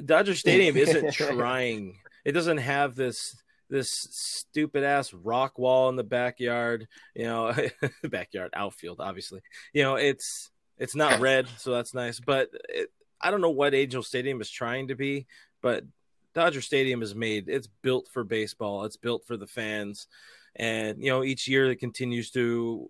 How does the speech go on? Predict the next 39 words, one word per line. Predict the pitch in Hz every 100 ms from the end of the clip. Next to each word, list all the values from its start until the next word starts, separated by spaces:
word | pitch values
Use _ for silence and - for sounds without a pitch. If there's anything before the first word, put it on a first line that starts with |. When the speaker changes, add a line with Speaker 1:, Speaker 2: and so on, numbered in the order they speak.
| _
Speaker 1:
uh, | - 120 113
improve. | 120 117 - 127 120 120 120
They, | 104 110 107
they | 110 110
add | 113 117 113
something. | - 120 107 117
You | 113
know, | 110
this | 117 113
offseason, | 117 117 - 120 110 113 110
they | 110
underwent | 117 117 110 117 113
a | 110 104 - - _
hundred | 135 123 113
million | 120 120
dollar, | 117 117 113 113 110 110
uh, | 110 104 -
renovation | 117 123 117 117 - 117
project | - 110 104 113 -
that | 110
finally | - 120 113 113
was | 110 107 110 - - _
completing | 131 117 127 127 123 117 107 - -
one | 135
of | 127
the |
biggest | 113 131 127 117 -
needs | 120 127 127 110
for | -
the | 107
stadium, | 104 123 110 110 110
and | 107
that | 110 107
was, | 110 104 101 95 - _ - _ _
uh, | - - - _
you | -
know, | 95
an | 113 -
actual | 120 120 135 117 107 98